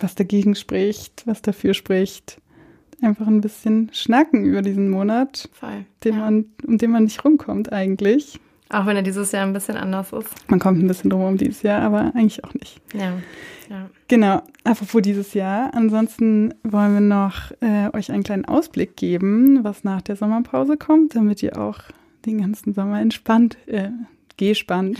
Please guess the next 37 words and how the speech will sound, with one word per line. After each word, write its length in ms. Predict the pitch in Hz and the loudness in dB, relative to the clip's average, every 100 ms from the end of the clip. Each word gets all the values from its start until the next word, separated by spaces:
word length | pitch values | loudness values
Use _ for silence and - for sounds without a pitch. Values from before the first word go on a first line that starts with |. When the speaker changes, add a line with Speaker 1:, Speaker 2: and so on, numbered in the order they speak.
| - | -10
Speaker 2:
<laughs> 120 | - | 0
Speaker 1:
Ihr 440 | 285 349 349 294 294 - _ | 2 2 2 0 -6 -12 _
Speaker 2:
Beides. 220 | - 170 220 | 0 4 4
Speaker 1:
dürft 180 | 196 | 2
entspannt 480 | - 226 - 233 233 | 2 2 4 4 4
Speaker 2:
Gern 120 | 226 | 4
Speaker 1:
und 60 | 226 | 2
Speaker 2:
beides. 180 | 185 220 | 4 2
Speaker 1:
gespannt 500 | 240 - 226 302 - 294 240 226 | 2 0 4 4 4 0 0 -6
Speaker 2:
<laughs> 260 | 226 233 | -8 -10
Speaker 1:
auf 240 | 226 220 202 | 0 0 0
die 120 | 220 | 0
neuen 320 | 202 190 196 | 0 0 -4
Themen 500 | - 185 185 196 208 | -4 -4 -4 -4 -4
warten 360 | 208 226 - 311 | -4 -6 0 4
und 160 | 294 208 | 4 2
auf 100 | - | -4
die 80 | |
neuen 320 | 208 196 190 185 | -4 -2 -4 -4
GästInnen. 640 | 175 185 - 220 226 302 381 - _ _ - | -6 -8 -6 0 4 4 4 -2 _ _ -8
Speaker 2:
Genau, 260 | 208 185 170 180 | -4 -2 -2 -2
und 80 | |
wir 100 | 180 | 0
wollen 160 | 175 185 | 2 2
auch 120 | 185 | 2
mal 140 | 180 175 | 2 2
einen 100 | 175 | 0
kleinen 320 | 175 180 175 | 0 0 0
Rückblick 380 | 175 202 - 185 | -2 -4 -2 -4
machen, 300 | 175 175 190 | -2 -2 -2
so, 360 | 180 170 185 185 185 | 0 2 2 -2 -4
wie 140 | 196 180 | -4 0
war 360 | 180 175 180 | 0 2 0
das 140 | 196 - | -4 -2
erste 280 | - 185 180 | -4 -2 0
halbe 200 | 180 175 | 2 0
Jahr? 340 | 170 165 175 | 0 -4 -8